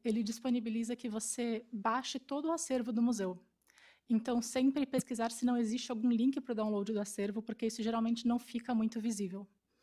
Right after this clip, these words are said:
Então, às vezes, você gasta muito tempo querendo fazer o código e vendo como é que você pega aquilo, mas acaba sendo um trabalho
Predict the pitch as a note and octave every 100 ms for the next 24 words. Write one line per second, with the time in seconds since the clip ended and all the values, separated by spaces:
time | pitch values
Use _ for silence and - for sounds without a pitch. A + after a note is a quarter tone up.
0 | _ _ _ _ A3 A3 G#3+ G#3+ - G#3+
1 | A3+ A3+ A#3 A#3 A#3 A3 - G#3+ A3 A3+
2 | G#3 G#3+ G#3+ G#3 G3+ G3 G3+ A3 G#3+ A3
3 | A3 A3 G3+ A3+ - G#3+ A3 A3+ A3 G#3
4 | A3 G#3+ G#3+ G#3+ G#3+ A3 G#3+ - G#3+ G3+
5 | G3+